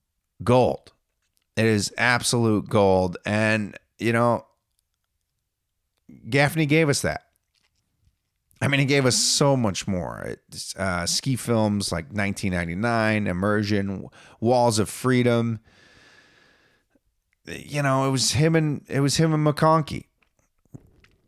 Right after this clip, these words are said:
And he's a New York State local. That's where he was born and raised, New York State Adirondack Mountains. Obviously, he spent,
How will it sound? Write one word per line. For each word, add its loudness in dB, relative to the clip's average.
And 2
he's 4
a 2
New 4
York 4
State 2
local. 2
That's -4
where 6
he 4
was 2
born 4
and 2
raised, 4
New 2
York 2
State 0
Adirondack 2
Mountains. 0
Obviously, 0
he 0
spent, -4